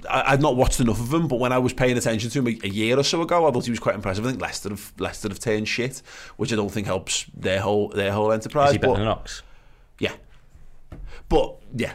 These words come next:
Speaker 1: But, uh, but Ox is our ninth choice midfielder. And you don't, uh, so I don't think I'm,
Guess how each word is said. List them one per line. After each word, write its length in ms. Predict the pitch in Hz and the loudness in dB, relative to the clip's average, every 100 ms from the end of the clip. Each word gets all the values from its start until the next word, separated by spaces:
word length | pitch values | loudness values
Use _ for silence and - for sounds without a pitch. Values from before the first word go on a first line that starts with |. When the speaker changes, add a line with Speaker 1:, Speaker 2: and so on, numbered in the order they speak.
| - - - - | -12 -20 -16 0
Speaker 1:
But, 120 | 143 | 2
uh, 120 | 139 131 | 4 2
but 200 | 151 135 | 4 4
Ox 300 | 110 - - | 4 0 2
is 100 | 123 | 4
our 100 | 123 | 2
ninth 380 | 113 101 98 - | 2 0 -4 -4
choice 260 | - 98 | -2 -2
midfielder. 640 | - 101 101 107 120 156 170 - - - - - - - - - - - - | -2 -2 0 2 2 2 0 -10 -20 -20 -20 -20 -20 -20 -20 -20 -20 -12 -6
And 140 | 135 | -4
you 80 | 131 | 0
don't, 260 | 127 117 - | 0 -2 -4
uh, 240 | 131 131 | -6 -4
so 420 | - 131 113 110 110 - | 0 4 4 2 -4 -10
I 40 | 123 | -4
don't 160 | 127 | -2
think 160 | 113 131 | 0 -2
I'm, 140 | 131 | -4